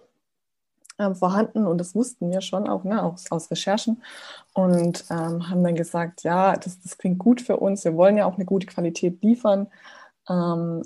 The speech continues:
und genau auch wie mit dem Namen, äh, wie die Hannah ja schon gesagt hat,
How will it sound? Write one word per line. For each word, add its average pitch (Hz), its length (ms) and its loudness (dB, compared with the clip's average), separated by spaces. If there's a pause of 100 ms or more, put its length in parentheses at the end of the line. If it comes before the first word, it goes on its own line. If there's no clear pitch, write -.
und 170 560 -2
genau 160 380 2
auch 175 160 2
wie 175 120 6
mit 170 180 2
dem 165 120 2
Namen, 196 500 4
äh, 175 320 2
wie 170 60 0
die 175 140 0
Hannah 175 200 0
ja 165 60 -2
schon 170 180 -4
gesagt 175 380 -2
hat, 180 140 0